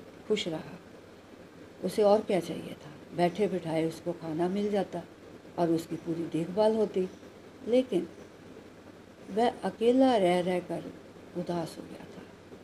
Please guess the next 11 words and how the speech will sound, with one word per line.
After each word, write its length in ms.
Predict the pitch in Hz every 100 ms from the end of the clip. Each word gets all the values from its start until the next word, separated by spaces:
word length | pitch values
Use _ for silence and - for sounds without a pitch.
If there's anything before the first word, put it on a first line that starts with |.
| 208
ऊब 200 | 240 202
गया 180 | 160 -
था। 140 | - - - - - - - - - - -
उसे 440 | 240 - 269 277 262
घर 240 | 196 196
की 200 | 190 247
याद 220 | 196 160 156
आने 200 | - -
लगी 280 | - -
थी, 260 | - - - - - - -
अपने 500 | 190 202 190 202